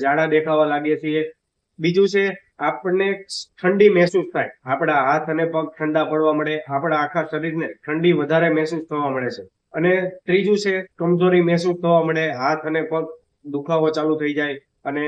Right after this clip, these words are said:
કાંઈ નવું કામ કરવાનું મન નથી થતું. તો આવા બધા લક્ષણો જોવા મળે છે. તો દોસ્તો આવા બધા તમારા શરીરમાં લક્ષણ જોવા મળે તો તરત જ તમારે તમારા ડોક્ટરનો સંપર્ક કરવો અને થાઇરોઇડના એકવાર ટેસ્ટ કરાવી લેવા જોઈએ. હવે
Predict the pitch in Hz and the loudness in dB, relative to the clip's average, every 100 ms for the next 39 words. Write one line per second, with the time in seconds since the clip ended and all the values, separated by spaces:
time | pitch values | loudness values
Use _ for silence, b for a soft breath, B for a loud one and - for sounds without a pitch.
0 | 147 - _ _ 156 156 151 165 160 160 | -6 -12 _ _ -2 0 2 2 2 0
1 | 160 160 165 160 156 151 151 156 156 156 | 0 0 0 0 0 0 -2 -4 -4 -4
2 | 156 160 156 _ 156 147 151 175 175 175 | -2 -4 -6 _ -6 -4 0 0 2 2
3 | 175 165 160 180 180 160 160 151 151 147 | 2 2 -2 2 2 4 2 2 0 -2
4 | - _ _ _ _ 151 147 156 185 147 | -6 _ _ _ _ -4 0 0 2 2
5 | 127 151 151 151 156 156 151 - 139 147 | 2 0 0 2 2 2 -4 -8 -4 0
6 | 156 147 143 151 151 143 131 - 160 143 | 0 0 -2 -2 0 -2 -4 -2 -2 0
7 | 147 143 147 139 - - 131 139 147 147 | -2 -2 -2 -4 -6 -10 -10 -6 -6 -4
8 | 156 156 - 147 147 147 151 147 151 147 | -4 -4 -8 -6 -4 -4 -6 -4 -4 -2
9 | 139 139 156 151 139 147 - 160 - 156 | -4 -4 -4 -4 -4 -6 -4 -6 -4 -2
10 | 165 160 - - 147 175 185 180 143 147 | -2 -4 -12 -6 2 2 2 -2 -2 0
11 | 160 165 160 165 170 147 151 156 160 160 | 0 -2 2 2 2 -2 -4 0 0 -2
12 | - 160 165 - 151 151 151 135 135 117 | -2 -2 -2 -4 -4 -2 0 0 -2 -2
13 | 120 107 - _ _ _ _ _ _ _ | -6 -8 -12 _ _ _ _ _ _ _
14 | 135 180 | -2 2